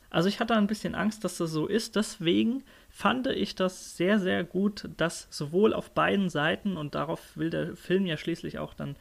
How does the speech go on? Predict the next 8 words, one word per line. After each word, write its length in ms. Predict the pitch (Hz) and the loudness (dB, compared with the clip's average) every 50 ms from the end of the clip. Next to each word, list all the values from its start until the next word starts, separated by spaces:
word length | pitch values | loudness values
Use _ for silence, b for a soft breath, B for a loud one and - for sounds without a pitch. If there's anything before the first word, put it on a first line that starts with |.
| B B B | B B B
letztendlich 480 | - - - - - 170 - - 156 - | -6 -6 -4 -4 -6 -4 -4 -4 -6 -6
hinaus, 460 | - 143 135 139 143 170 202 202 - - | -6 -6 -4 -2 0 0 0 -2 -4 -4
dass, 220 | - 139 - - B B B B B B B | -6 -6 -6 -8 B B B B B B B
dass 180 | - 151 - - | -8 -8 -6 -6
die 160 | - 139 - | -8 -6 -2
Affen 360 | 156 175 208 - - 208 156 | -2 -2 -2 0 -2 -2 -2
im 160 | 143 143 139 | -2 -4 -8
Grunde 480 | - - - 170 165 147 135 139 139 | -8 -6 -6 -4 -4 -2 -4 -6 -6